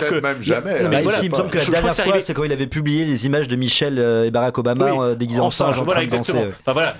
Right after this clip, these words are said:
Speaker 2: c'est, c'est vraiment les cas extrêmes qui fait ça. Là, j'ai, enfin, c'est, c'est comme si Donald Trump, euh, moi, j'ai l'impression qu'il y a un, il y a un côté où Donald Trump veut absolument saborder J D Vance au maximum,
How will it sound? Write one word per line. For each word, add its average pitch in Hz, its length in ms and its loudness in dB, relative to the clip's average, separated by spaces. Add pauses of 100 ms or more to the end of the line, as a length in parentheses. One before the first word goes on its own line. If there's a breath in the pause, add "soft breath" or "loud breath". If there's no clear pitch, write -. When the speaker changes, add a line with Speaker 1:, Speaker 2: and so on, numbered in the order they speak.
(140)
Speaker 2:
c'est, 120 120 -8
c'est 135 140 0
vraiment 151 240 2
les 127 100 0
cas 139 200 -2
extrêmes 170 500 -2
qui 123 140 -8
fait 127 100 0
ça. 202 260 0 (220 loud breath)
Là, 170 220 2
j'ai, 131 180 -4
enfin, 120 220 -4
c'est, 113 180 -8
c'est - 140 -4
comme 233 180 -2
si - 140 -6
Donald 147 260 -2
Trump, - 320 -4
euh, 147 60 -2
moi, 165 140 0
j'ai 160 100 2
l'impression 190 240 -6
qu'il - 120 -2
y - 40 2
a 127 60 -2
un, 123 40 -6
il - 60 -8
y 135 40 -4
a 127 40 2
un 123 40 -2
côté 165 220 -2
où 185 120 0
Donald 143 260 0
Trump 214 220 -4
veut 139 100 2
absolument 175 420 -2
saborder 151 400 0
J 135 120 -4
D 160 120 0
Vance 160 300 -2
au - 20 0
maximum, 151 560 0